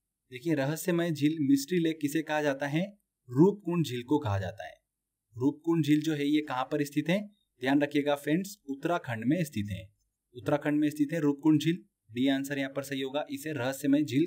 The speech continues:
कहा जाता है। क्यों कहा जाता है इसे रहस्यमय झील, मिस्ट्री लेक क्यों कहा जाता है? तो इस झील के पास में देखिए,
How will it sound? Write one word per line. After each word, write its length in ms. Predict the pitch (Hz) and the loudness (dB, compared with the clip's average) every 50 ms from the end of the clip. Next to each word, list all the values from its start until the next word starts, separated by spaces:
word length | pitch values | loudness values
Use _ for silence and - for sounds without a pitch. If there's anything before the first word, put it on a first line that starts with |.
| - - | 0 -4
कहा 140 | 120 107 104 | -6 -4 -4
जाता 260 | 104 92 104 - 76 | -4 -6 -8 -10 -12
है। 100 | 73 - _ _ _ _ _ _ _ _ - | -16 -16 _ _ _ _ _ _ _ _ 4
क्यों 140 | 165 180 202 | 6 6 6
कहा 220 | 196 190 180 180 175 | 6 2 0 0 0
जाता 240 | 175 175 170 - 170 | 0 -2 -2 -4 -6
है 80 | 175 | -6
इसे 180 | 170 156 175 170 | -4 -4 -2 0
रहस्यमय 500 | 156 143 139 151 147 - 165 160 156 156 | 0 0 -2 -2 -4 -2 -2 0 0 0
झील, 240 | 147 135 156 156 147 | 2 2 2 2 4
मिस्ट्री 280 | 135 131 135 - 156 151 | 2 2 2 2 2 4
लेक 180 | 156 151 151 - | 4 4 2 2
क्यों 140 | 160 151 147 | 2 2 2
कहा 140 | 147 147 143 | 2 2 0
जाता 220 | 143 135 139 143 | 0 -2 -2 -2
है? 80 | 151 151 - _ _ _ _ _ _ _ _ - | -4 -6 -8 _ _ _ _ _ _ _ _ -8
तो 100 | - - - | -8 -6 -4
इस 160 | - 202 196 | -2 -2 0
झील 200 | 170 175 175 180 | 4 6 6 6
के 100 | 175 185 180 | 6 2 0
पास 260 | - 147 147 151 151 | 0 0 0 0 0
में 80 | 160 156 | 0 0
देखिए, 380 | 143 135 139 131 117 104 98 | 0 0 -2 -4 -4 -4 -4